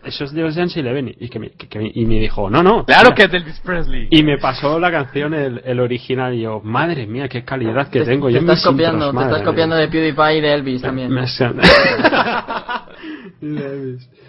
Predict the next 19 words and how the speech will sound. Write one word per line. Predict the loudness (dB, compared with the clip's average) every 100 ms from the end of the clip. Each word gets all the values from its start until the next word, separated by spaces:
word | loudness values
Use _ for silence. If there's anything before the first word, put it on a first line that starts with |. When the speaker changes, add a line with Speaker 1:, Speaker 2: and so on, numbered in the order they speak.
| -20 -20 _
Speaker 1:
Y | 0
Speaker 2:
A | 2
little | 4 4
Speaker 1:
lo | 6
Speaker 2:
more | 6
Speaker 1:
mejor | 6 4 4
de | 4
todo, | 4 4 4
Speaker 2:
conversation. | 2 -2 -6
Speaker 1:
eh, | -10 -8
es | -8 -4
que | 0 0 -2 _ _ _
es | -4 2
un | 4
error, | 4 4 2 2
tío, | 0 0
la, | -2
la | 0 2
intro | 2 2